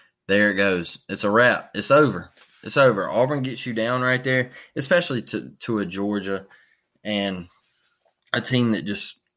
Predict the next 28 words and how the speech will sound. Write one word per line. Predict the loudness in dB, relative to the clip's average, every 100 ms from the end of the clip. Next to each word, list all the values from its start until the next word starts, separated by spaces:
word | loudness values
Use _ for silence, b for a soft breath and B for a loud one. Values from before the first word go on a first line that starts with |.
| -6
was | -4 0
outmatched | 0 0 -2 -2 -4 -8
from | -8 -6
the | -6
get-go. | -6 -8 -2 -2 -2
They, | -4 -6
they, | -4 -4
you | -4 -4 -6
could | -4 -6
tell | -2 0 0
from | -2 -6
the | -4
tip, | 0 0 0 -2
they, | -2 -2
they | -4 -4
couldn't | -4 -6 -6
keep | -6 -2
up. | 4 4 4
They | 2
didn't | 0 0
have | -2 -2
the | -2
guys. | 0 2 2 0
They |
didn't | -4 -4
have | -6
the | -6
bodies, | -2 0 2 0 -2